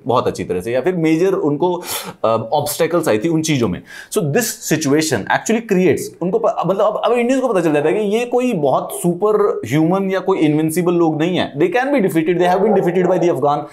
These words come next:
they have been defeated by the Crimeans। और हम, why are we trying to understand the impact of these wars?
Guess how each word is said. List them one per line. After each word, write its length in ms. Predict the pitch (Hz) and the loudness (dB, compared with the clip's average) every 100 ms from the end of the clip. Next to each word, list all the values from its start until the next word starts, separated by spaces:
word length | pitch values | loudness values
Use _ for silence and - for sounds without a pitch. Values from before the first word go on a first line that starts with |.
| - 131 | -4 0
they 80 | |
have 140 | 147 170 | 2 2
been 120 | 175 | 2
defeated 300 | 151 160 165 | 2 0 2
by 140 | 160 156 | 2 2
the 100 | 147 | 2
Crimeans। 360 | 139 131 131 - - - - _ _ _ _ - | 2 2 -2 -6 -20 -20 -20 _ _ _ _ -4
और 400 | 185 214 - - _ _ - | -2 0 -4 -12 _ _ -4
हम, 460 | 170 202 226 - | 0 0 -2 -4
why 300 | 143 131 170 | 0 2 2
are 80 | 214 | 2
we 180 | 226 196 | 0 0
trying 260 | 165 165 | 0 2
to 100 | 170 | 0
understand 460 | 147 131 - 143 139 | 0 0 0 0 0
the 320 | 123 117 127 | -2 0 -2
impact 360 | 120 117 120 123 | -2 0 -2 -2
of 100 | 123 | -2
these 160 | 110 92 | -2 -2
wars? 280 | 85 82 | -4 -4